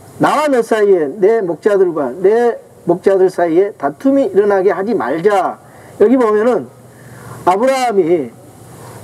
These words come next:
먼저 롯을 찾아가서 대화를 시작했습니다.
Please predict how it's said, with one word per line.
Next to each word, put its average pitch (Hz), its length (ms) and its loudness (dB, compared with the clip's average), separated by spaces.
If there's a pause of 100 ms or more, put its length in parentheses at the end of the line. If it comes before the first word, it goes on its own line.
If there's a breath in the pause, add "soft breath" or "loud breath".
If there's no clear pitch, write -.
(100)
먼저 247 580 2
롯을 214 400 2
찾아가서 208 580 -2
대화를 196 360 0
시작했습니다. 147 760 -4